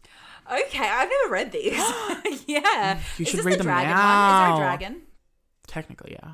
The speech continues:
Speaker 1: Okay, right.
Speaker 2: But
Speaker 1: Yeah.
Speaker 2: they're not, like, a big part of it.
Speaker 1: Oh, I might be thinking of something else then. Okay, go.
Speaker 2: Uh, because it's, like, seven pretty small books,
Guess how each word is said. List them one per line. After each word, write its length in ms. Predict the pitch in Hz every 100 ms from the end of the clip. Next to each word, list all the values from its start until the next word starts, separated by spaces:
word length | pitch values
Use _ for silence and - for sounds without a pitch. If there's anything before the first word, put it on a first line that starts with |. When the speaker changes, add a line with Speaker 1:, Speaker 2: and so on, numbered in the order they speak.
| -
Speaker 1:
Okay, 280 | 196 175 190 -
right. 300 | 185 165 294 -
Speaker 2:
But 80 | 190
Speaker 1:
Yeah. 60 | -
Speaker 2:
they're 80 |
not, 140 | - 113
like, 280 | - - -
a 260 | - 52 - _ - _ _ -
big 120 | 127
part 200 | - -
of 60 | -
it. 60 | - _ _ _ -
Speaker 1:
Oh, 280 | 226 180 185 _ _ 185
I 80 |
might 160 | 180 175
be 60 | 170
thinking 180 | 175 170
of 60 |
something 220 | - 170
else 160 | 165 170
then. 120 | - _ _ - - _ _ _
Okay, 380 | - 180 233 294 _ -
go. 300 | 202 160 170 202 _ -
Speaker 2:
Uh, 60 | 180
because 680 | 196 - 233 269 170 170 - - _ _ _
it's, 240 | 165 160 -
like, 200 | 175 - - _ -
seven 600 | - 180 185 214 220 208
pretty 260 | - 170
small 220 | 165 165 147
books, 600 | 113 127 - - -